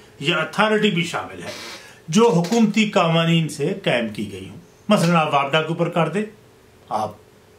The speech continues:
उस पे काबिल गिरफ्त हैं, आप उस पे, क्योंकि हुकूमती कानून के तहत है, आप पुलिस पे कर दें। तो इस section twenty में तरमीम से किसी भी फर्द के तशख़्ख़ुस के खिलाफ हमले की सूरत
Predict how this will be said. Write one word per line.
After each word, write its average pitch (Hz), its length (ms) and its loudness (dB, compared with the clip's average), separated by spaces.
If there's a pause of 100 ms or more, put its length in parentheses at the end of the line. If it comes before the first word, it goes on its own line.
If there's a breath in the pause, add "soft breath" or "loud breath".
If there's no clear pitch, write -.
(220)
उस - 120 -16 (140)
पे 175 180 2 (320 loud breath)
काबिल 151 300 2
गिरफ्त 214 340 0
हैं, 240 80 2
आप 233 220 2
उस - 140 -6
पे, 226 120 -14 (680 soft breath)
क्योंकि 147 280 -2
हुकूमती 202 400 0
कानून 240 440 2
के 240 120 2
तहत 214 320 0
है, 202 200 -4 (180)
आप 156 180 0
पुलिस 190 280 2
पे 254 140 -6
कर 226 200 2
दें। 233 160 -2 (600 loud breath)
तो 254 100 2
इस 254 260 0
section 294 600 0
twenty 220 600 0
में 180 360 0
तरमीम 208 480 2
से 208 180 0
किसी 220 360 -2
भी 269 220 2
फर्द - 260 0
के 190 380 0 (380 loud breath)
तशख़्ख़ुस - 600 0
के 196 180 0
खिलाफ 156 440 0
हमले 208 280 2
की 165 160 -2
सूरत 139 300 -4